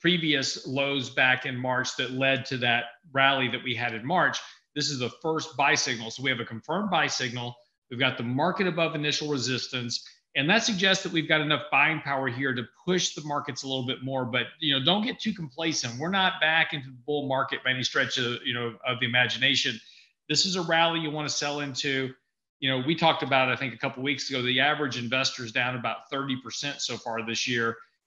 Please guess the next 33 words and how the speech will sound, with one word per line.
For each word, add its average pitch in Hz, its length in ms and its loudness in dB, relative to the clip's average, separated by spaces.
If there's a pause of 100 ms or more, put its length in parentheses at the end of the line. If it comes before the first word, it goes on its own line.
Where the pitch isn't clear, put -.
(180)
There's 160 280 6
a 123 160 4
whole 175 320 2
lot 151 160 6
of 127 120 -4
what 143 120 -2
we 139 80 -4
call 123 360 -6
trapped 147 520 2 (260)
longs. 127 640 0
And 127 120 -2
these 139 140 4
are 151 80 2
people 156 440 -2
that 127 100 0
are 123 80 2
long 143 420 2
the 165 80 -2
market. 143 520 2 (500)
They're 127 200 2
tired 170 420 8
of 143 100 -2
getting 147 240 0
beat 139 200 4
up 139 220 0
here. 135 500 2
And 127 120 2
they've 139 140 2
just 139 180 0
been 143 120 -4
sitting 156 280 -2
around 139 280 2
going, 127 280 -2